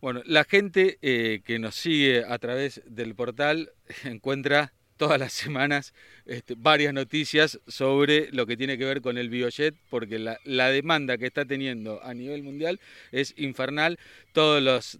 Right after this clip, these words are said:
todos los días aparece alguna noticia de alguna nueva aerolínea que firmó un contrato con alguna empresa para hacer, este, para ut-, para empezar a utilizar biojet.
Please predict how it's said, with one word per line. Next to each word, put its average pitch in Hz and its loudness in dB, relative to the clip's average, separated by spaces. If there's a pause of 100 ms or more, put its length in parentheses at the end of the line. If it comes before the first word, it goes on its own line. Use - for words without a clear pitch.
todos 156 4
los 139 2
días 147 4
aparece 127 -2
alguna 131 0
noticia 127 -4
de 120 2
alguna 135 -2
nueva 151 2
aerolínea 143 0 (360)
que 135 0
firmó 143 -6
un 151 -6
contrato 143 0
con 135 -2
alguna 139 -2
empresa 139 -4
para 120 -6
hacer, 135 -4
este, 107 -6 (220)
para 117 -2
ut-, 107 -12
para 120 -4
empezar 123 -6
a 139 -2
utilizar 127 -6
biojet. 135 -4